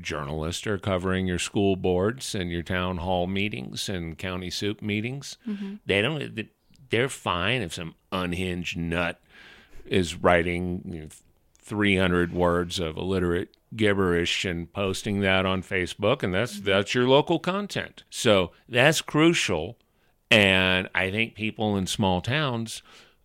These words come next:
Speaker 1: um, rely on community radio stations, even if it's a commercial station, as long as it's got some kind of local news. So my station's a community station, but it's, it's for profit. And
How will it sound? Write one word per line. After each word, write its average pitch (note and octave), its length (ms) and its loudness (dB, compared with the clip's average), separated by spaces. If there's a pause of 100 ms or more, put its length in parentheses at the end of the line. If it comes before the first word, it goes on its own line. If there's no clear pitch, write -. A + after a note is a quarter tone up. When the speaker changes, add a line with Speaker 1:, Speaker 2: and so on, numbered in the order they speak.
Speaker 1:
um, E2 480 -2 (600)
rely F#2 720 2
on F2 380 2
community C3+ 560 4
radio E2 380 0
stations, E2+ 600 -4
even D3+ 240 4
if C#3 100 0
it's A#2 200 -4 (180)
a G2+ 240 -2
commercial B2 440 -2
station, F2 460 -4
as E2+ 140 -4
long G#2 240 0
as A#2 140 -6
it's A#2 100 -10
got A2 200 -2
some G#2+ 140 -8
kind G2+ 160 -6
of F2 60 -4
local F2 300 -2
news. G2+ 480 -6 (180)
So F2+ 240 -2 (540)
my C3 180 4
station's F#2 560 -2
a E2+ 60 -8
community F2+ 520 -2
station, D2+ 520 -6
but F2 120 -2
it's, F2 360 -6
it's F#2 140 -6
for G2 240 -2
profit. G2+ 580 -6 (520)
And E2 460 0